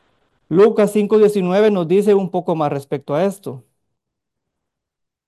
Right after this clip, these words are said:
Estos hombres eran amigos que en verdad querían el bien para su amigo. Creían que lo mejor que podía pasar al paralítico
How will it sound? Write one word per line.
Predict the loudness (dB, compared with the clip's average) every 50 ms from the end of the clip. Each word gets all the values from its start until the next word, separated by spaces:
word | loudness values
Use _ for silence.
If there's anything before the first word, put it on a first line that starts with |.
| _ _ _ _ _ _ _
Estos | -4 -2 -2 -2 -2 0
hombres | -2 0 0 0 0 2
eran | 0 0 0 0
amigos | 0 0 0 -2 -2 0 0 0 -2 -4 -4
que | -4 -4
en | -4 -2
verdad | -4 -4 -4 -2 -2 -4 -2
querían | -2 -2 -2 -2 -2 -2
el | -4 -4 -4
bien | -4 -6 -4
para | -4 -4 -4 -4
su | -6 -8
amigo. | -8 -6 -4 -4 -4 -4 -6 -8 -12 _ _ _ _
Creían | -6 -4 -2 -2 -2 -2 -2 -4
que | -4 -4 -2 -2 0
lo | 0 -2 -2
mejor | -2 -4 -4 -2 -2 -2 -2 -2
que | -4 -8
podía | -8 -6 -6 -6 -4 -2 -4 -2 -2
pasar | -2 -2 -2 0 0 0 0
al | -2 -4 -6 _ _ _ _ _ _ _ _ _ _ _
paralítico | 0 2 2 2 0 0 -2 -2 -2 2 2 2 2 0 -2